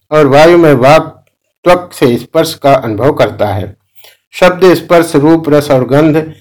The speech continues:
ये पृथ्वी के गुण माने गए हैं। इनमें से मैं गंध के गुणों का विस्तार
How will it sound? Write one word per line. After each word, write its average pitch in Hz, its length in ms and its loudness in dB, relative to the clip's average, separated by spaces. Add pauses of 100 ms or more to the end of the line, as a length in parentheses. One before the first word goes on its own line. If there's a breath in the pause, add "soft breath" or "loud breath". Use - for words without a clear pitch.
(220 loud breath)
ये 170 100 0
पृथ्वी 165 420 -2
के 160 200 0
गुण 147 200 0
माने 123 300 0
गए 110 180 0
हैं। 101 280 -10 (440 soft breath)
इनमें 185 300 2
से 180 140 0
मैं 156 200 4
गंध 170 340 2
के 165 200 0
गुणों 143 300 2
का 156 140 2
विस्तार 131 520 -2